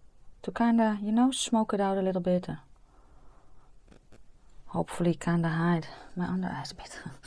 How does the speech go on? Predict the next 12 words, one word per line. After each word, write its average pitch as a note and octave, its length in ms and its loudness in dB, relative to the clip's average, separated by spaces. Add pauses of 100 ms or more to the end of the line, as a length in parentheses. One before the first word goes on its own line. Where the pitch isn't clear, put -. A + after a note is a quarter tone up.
(320)
<laughs> - 680 -16
I C4 140 10
have F#4+ 180 8
a D#4+ 60 8
flat D#4 420 6
brush. F#3+ 340 6
I'm A#3 120 6
going C4 220 6
to - 80 0
go A#3 200 6
into G#3+ 320 4
this A3+ 420 6